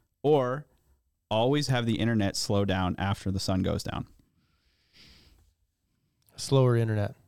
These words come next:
Speaker 1: Yeah.
Speaker 2: I hate red lights.
Speaker 1: <laughs> Yeah.
Speaker 2: And
Speaker 1: Uh,
Speaker 2: are we, we're assuming the internet's at the speed that it is now, which is fine 'cause I grew up in a dial-up stage.
Speaker 1: <laughs> Right, exactly.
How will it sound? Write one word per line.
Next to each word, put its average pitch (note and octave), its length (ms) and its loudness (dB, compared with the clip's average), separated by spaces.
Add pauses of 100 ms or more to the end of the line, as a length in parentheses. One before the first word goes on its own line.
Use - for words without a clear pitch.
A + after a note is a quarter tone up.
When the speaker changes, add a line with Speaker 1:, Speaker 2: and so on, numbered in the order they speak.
Speaker 1:
Yeah. G2 200 2
Speaker 2:
I - 20 4
hate A#2 300 0
red G#2 200 -2
lights. G2+ 420 -6
Speaker 1:
<laughs> A#2 40 2 (500)
Yeah. B2+ 80 -2 (920)
Speaker 2:
And F3 260 4
Speaker 1:
Uh, E3 100 2
Speaker 2:
are E3 80 8
we, D#3+ 400 8
we're D#3 180 6
assuming C#3 320 2
the A#2+ 120 0
internet's A#2 380 0
at A2+ 120 -8
the G#2+ 80 -6
speed A#2 260 -4
that A2 140 -2
it G#2+ 120 -2
is G#2 160 -2
now, A2+ 260 -2
which C3 200 -4
is A2+ 140 -4
fine G#2+ 280 0
'cause A#2 160 -2
I A2+ 100 0
grew A2+ 260 0
up G#2+ 120 -2
in G#2 80 -4
a G2 100 -6
dial-up G#2+ 440 0
stage. G2 440 -8
Speaker 1:
<laughs> B2+ 40 0
Right, B2 180 0
exactly. G#2+ 540 -2